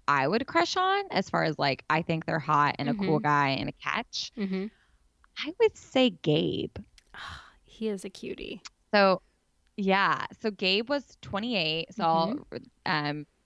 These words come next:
Speaker 1: recap his package real fast. Um, but twenty-eight, lives in Houston. Um, he played, I think, the cello in his
Speaker 2: Mm-hmm.
Speaker 1: package.
Speaker 2: Mm-hmm.
Speaker 1: He sings, and he was, like, singing with a group of friends,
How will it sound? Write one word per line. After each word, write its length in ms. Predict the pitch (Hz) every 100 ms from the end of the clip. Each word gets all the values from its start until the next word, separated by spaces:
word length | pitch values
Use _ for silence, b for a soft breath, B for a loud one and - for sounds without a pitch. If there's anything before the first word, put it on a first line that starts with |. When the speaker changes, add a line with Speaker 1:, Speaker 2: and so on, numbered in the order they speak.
| _ b - _ _ -
Speaker 1:
recap 460 | 185 180 170 156
his 140 | 175 151
package 340 | 156 147 151
real 100 | 143
fast. 540 | 143 139 135 - - - _ -
Um, 340 | 160 143 147
but 240 | 156 156 - b b -
twenty-eight, 520 | 220 220 202 185 147
lives 240 | 170 170
in 80 | 214
Houston. 920 | 208 220 202 - 202 175 180 170 175 -
Um, 540 | 156 151 139 127 78 - _ _
he 260 | - - 208
played, 540 | - - 202 196 214
I 80 | 180
think, 220 | 196 220
the 80 | 226
cello 720 | - - 147 156 190 214 240 240 b b b b -
in 100 | 214
his 180 | 214
Speaker 2:
Mm-hmm. 100 | 202
Speaker 1:
package. 640 | 220 226 233 233 233 233 -
Speaker 2:
Mm-hmm. 340 | 208 190 196
Speaker 1:
He 160 | 190 175
sings, 920 | - - - 226 247 247 240 240 233
and 120 | -
he 80 | 180
was, 140 | 208 196
like, 160 | 185
singing 400 | - - 208 220
with 120 | 208 190
a 20 |
group 200 | 185 180
of 100 | 180
friends, 640 | - 156 165 170 170 -